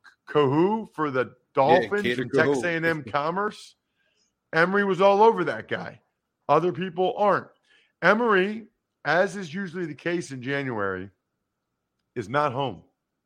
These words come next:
Speaker 1: Where are you, Emory?
Speaker 2: I am in Orlando, Florida again. Last week I was here for the Hula Bowl.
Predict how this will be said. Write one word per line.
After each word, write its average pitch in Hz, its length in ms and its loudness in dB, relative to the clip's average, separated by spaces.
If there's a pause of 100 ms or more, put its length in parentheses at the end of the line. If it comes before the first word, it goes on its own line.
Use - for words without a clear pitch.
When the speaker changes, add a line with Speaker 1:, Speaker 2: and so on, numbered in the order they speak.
(220)
Speaker 1:
Where 135 140 -2
are 170 160 4
you, 127 160 -4
Emory? 87 260 -10 (1200)
Speaker 2:
I 123 200 2
am 151 120 -4
in 151 160 -4
Orlando, 135 640 -4
Florida 139 680 0 (320)
again. 131 560 -2 (160)
Last 120 340 -2
week 127 140 -6
I 120 80 2
was 113 220 -2
here 117 260 -2
for 117 200 -8
the 104 100 -8
Hula 131 320 -8
Bowl. 107 420 -2